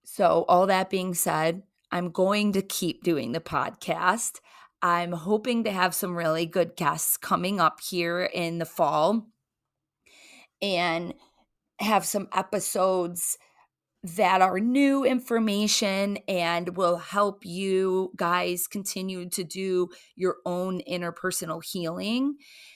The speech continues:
And whether you're at where I'm at, or maybe you're at the beginning stages, or you've just been thinking about it, what I can tell you is it's always un-, unfolding. And I know I,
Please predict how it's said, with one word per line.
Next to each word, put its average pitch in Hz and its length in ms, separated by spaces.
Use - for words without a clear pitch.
And 185 400
whether 190 260
you're 202 340
at 202 280
where 214 180
I'm 214 260
at, 202 460
or 175 360
maybe 196 280
you're 214 120
at 214 80
the 208 60
beginning 208 400
stages, 196 680
or 175 100
you've 180 240
just 208 180
been 214 180
thinking 202 400
about 190 340
it, 196 200
what 190 200
I 196 100
can 208 240
tell - 240
you 214 440
is 185 440
it's 190 220
always 196 340
un-, 175 320
unfolding. 185 800
And 180 80
I 170 80
know 165 180
I, 170 200